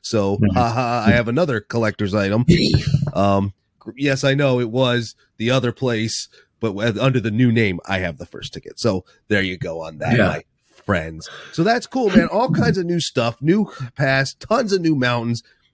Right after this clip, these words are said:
Speaker 1: And we're not gonna ask Doug to list them because we'll be here all day. And I remember last year I joked, I was like, "If you can so-, walk up to me and recite them all, I'll give you something." I'm not doing that anymore 'cause I ain't got time for it.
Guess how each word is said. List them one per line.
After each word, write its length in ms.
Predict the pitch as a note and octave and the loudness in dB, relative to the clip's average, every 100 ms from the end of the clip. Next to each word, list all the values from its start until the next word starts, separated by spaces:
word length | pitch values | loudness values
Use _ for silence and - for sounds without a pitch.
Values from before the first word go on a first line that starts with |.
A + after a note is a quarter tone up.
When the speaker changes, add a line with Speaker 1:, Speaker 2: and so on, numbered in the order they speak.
| - | -2
Speaker 1:
And 120 | C#3 | 2
we're 100 | F3 | 4
not 180 | A3 G#3 | 2 0
gonna 120 | F#3+ | 0
ask 300 | E3+ D#3+ C#3+ | 2 2 0
Doug 200 | D#3 C#3 B2 | 0 0 0
to 60 | |
list 260 | A#2 A#2+ - | -2 -2 0
them 100 | A2+ | 0
because 260 | A2+ A#2 | 0 0
we'll 100 | G#2+ | 0
be 220 | G2+ F3+ E3 | 0 2 4
here 220 | E3 C#3 | 4 4
all 120 | C3 | 2
day. 360 | G#2 G2+ G2+ G2+ _ _ _ | 0 0 0 -4 _ _ _
And 300 | A#2+ A#2 A#2 | -2 0 2
I 60 | C3 | 2
remember 360 | D3 F#3+ F3+ | 2 0 0
last 380 | D3 D3 D3 - | 0 0 0 0
year 100 | C3 | 0
I 80 | A#2 | 0
joked, 380 | G2 B2+ B2 A#2 | 0 0 2 -2
I 40 | |
was 100 | A2+ | -4
like, 160 | A#2 A2 | -4 -4
"If 120 | A2+ - | -6 -2
you 260 | D#3 B3+ | 2 2
can 300 | G#3 A3+ E3 | 2 -2 -4
so-, 260 | - - F#3 | -4 -2 -2
walk 300 | D#3+ F3+ F3 | 0 0 0
up 180 | F3 - | -6 -4
to 100 | - | -2
me 440 | E3 D#3 F3 A2 - _ _ _ - | 2 4 6 4 -2 _ _ _ -2
and 180 | C3+ C3 | 0 2
recite 600 | C#3 - - F3 G#3 - | 0 -2 0 0 0 -2
them 180 | G3 F#3 | 0 2
all, 440 | F#3+ F3 F2+ - _ - _ _ _ _ _ _ _ - | 4 2 0 -8 _ -20 _ _ _ _ _ _ _ -4
I'll 160 | D3 | -2
give 260 | D3 D3+ E3+ | 0 0 2
you 80 | E3 | 2
something." 560 | - D#3+ C#3 G#2+ F2 - _ _ _ | 2 0 0 -4 -8 -12 _ _ _
I'm 80 | D3 | -4
not 200 | G3+ - | -4 -2
doing 240 | G3 E3+ D#3 | 0 0 0
that 140 | B2+ | 0
anymore 420 | B2 A#2 G#2+ F2+ - | -2 -2 -2 -4 -8
'cause 100 | - | -4
I 80 | D#3+ | -2
ain't 80 | E3 | -2
got 140 | D#3+ | 0
time 240 | E3+ D3+ | 2 0
for 260 | - C3 G#2 | 0 0 -2
it. 140 | - | -4